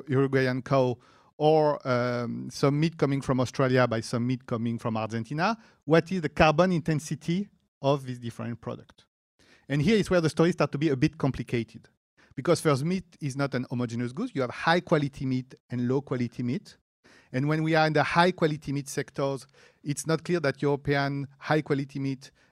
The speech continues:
is less carbon intensive than Mercosur, uh, cattle, for instance. And Argentina and Uruguay are in this high quality meat. So actually importing high quality meat from this country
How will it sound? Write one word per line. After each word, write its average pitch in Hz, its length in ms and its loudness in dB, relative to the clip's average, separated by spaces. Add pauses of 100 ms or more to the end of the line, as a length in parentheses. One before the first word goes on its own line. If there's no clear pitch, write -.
is 131 200 -6
less 160 320 2 (320)
carbon 143 460 4
intensive 131 800 -4 (400)
than 131 540 0
Mercosur, 120 800 -4 (400)
uh, 113 640 -8 (420)
cattle, 143 380 -4
for 180 120 -12
instance. 190 360 -10
And 123 160 -2
Argentina 135 580 -2
and 127 160 -6
Uruguay 127 420 -2
are 117 140 -4
in 123 100 -4
this 117 120 -12
high 135 280 -4
quality 120 380 -8
meat. 196 180 -6
So 156 140 -6
actually 147 380 -4 (280)
importing 165 480 -2
high 170 220 -2
quality 156 340 -6
meat 147 160 -6
from 131 160 -6
this 135 120 -8
country 147 320 -8